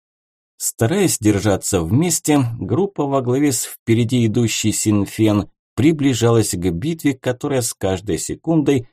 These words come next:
становилась все интенсивнее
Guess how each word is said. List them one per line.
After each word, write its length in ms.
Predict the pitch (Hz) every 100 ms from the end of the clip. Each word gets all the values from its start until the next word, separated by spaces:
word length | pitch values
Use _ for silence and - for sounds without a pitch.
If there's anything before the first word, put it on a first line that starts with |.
| _
становилась 680 | - - 117 117 120 110 -
все 320 | - - 113 -
интенсивнее 1040 | - 101 87 95 80 - 208 156 110 98 -